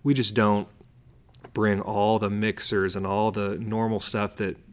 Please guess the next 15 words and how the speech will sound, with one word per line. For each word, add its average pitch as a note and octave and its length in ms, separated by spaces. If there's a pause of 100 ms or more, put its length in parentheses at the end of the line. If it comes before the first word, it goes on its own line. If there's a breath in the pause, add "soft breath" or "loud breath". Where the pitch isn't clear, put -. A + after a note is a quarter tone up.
(100)
might G#2 300
get G2+ 160
underutilized G#2 680
throughout G#2 240
the G#2 60
night. F#2+ 320 (580 loud breath)
Um, F#2+ 480 (120)
<clears throat> - 220 (400 loud breath)
and A2 360
another, A#2+ 480 (140)
you C3+ 100
know, G#2+ 80
reason G#2+ 340
for A2 200
these G#2 400